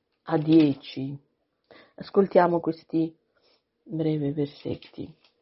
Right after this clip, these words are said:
"Siate costanti, fratelli miei, fino alla venuta del Signore. Guardate l'agricoltore.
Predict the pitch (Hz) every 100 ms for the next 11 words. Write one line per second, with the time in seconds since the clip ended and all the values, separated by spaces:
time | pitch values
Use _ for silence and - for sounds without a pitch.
0 | _ _ _ _ _ _ - 240 247 269
1 | 262 247 - 220 190 170 175 170 175 190
2 | 185 185 190 214 262 269 226 202 185 175
3 | 180 185 233 269 277 262 208 196 202 -
4 | 202 190 180 143 139 135 139 143 - _
5 | _ - - - - 175 190 185 240 277
6 | 277 214 190 196 - 190 - 156 143 143
7 | 143